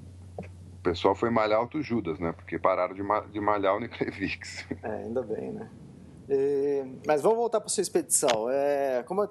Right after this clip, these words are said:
Speaker 2: como tá a programação? O que, que, o que que você vai fazer agora nos próximos dias?
Speaker 1: Então, assim, é, pra explicar um pouco o que eu tô fazendo, né?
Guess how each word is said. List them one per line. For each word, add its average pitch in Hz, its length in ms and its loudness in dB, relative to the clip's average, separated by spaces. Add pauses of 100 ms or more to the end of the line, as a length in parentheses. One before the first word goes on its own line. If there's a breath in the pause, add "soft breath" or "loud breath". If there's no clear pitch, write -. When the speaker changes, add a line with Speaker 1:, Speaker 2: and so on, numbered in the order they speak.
(100)
Speaker 2:
como 180 140 -2
tá 190 80 6
a 165 40 0
programação? 151 1120 0 (720)
O - 80 6
que, - 140 -4
que, - 160 -4
o 127 40 -4
que 165 120 -2
que - 60 -12
você 175 100 2
vai 147 80 0
fazer 127 300 0
agora 127 240 -2
nos 113 180 -10
próximos 113 420 -4
dias? 147 720 -6 (600)
Speaker 1:
Então, 117 440 2
assim, 92 340 -2 (220)
é, 104 100 -2
pra - 140 4
explicar 120 440 2
um 113 60 -2
pouco 90 320 -2
o - 20 -12
que - 120 -4
eu 90 60 0
tô 95 100 -4
fazendo, 71 580 -2
né? 71 100 -4